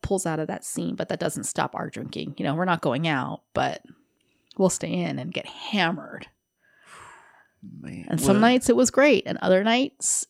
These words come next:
Speaker 1: it was not.
Speaker 2: Yeah.
Speaker 1: You know, we either, 'cause I would, I, I started as I got older, I was either a fun drunk, or I was, I was a fun drunk until I wasn't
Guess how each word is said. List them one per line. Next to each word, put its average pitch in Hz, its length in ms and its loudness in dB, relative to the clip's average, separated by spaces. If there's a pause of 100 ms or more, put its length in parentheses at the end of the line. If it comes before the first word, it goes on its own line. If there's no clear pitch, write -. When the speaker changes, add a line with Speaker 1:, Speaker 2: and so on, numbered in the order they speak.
(100)
Speaker 1:
it 214 200 4
was 240 220 6
not. 185 320 2 (360)
Speaker 2:
Yeah. - 300 -10 (420)
Speaker 1:
You 220 100 -6
know, 190 280 0 (200)
we 214 140 6
either, 190 340 6 (640)
'cause 208 100 2
I 220 100 12
would, 233 260 6
I, 202 180 4 (180)
I 190 100 4
started 214 340 2
as 202 100 -2
I 190 60 2
got 196 200 0
older, 190 280 0
I 175 60 4
was 190 180 -2
either 202 220 -4
a 143 60 -6
fun 180 360 -2
drunk, - 480 -2 (600)
or 196 80 6
I 196 100 10
was, 208 320 6
I - 80 -2
was 202 220 6
a 226 80 4
fun 214 200 0
drunk 185 220 0
until 170 260 -2
I 147 80 0
wasn't - 720 -10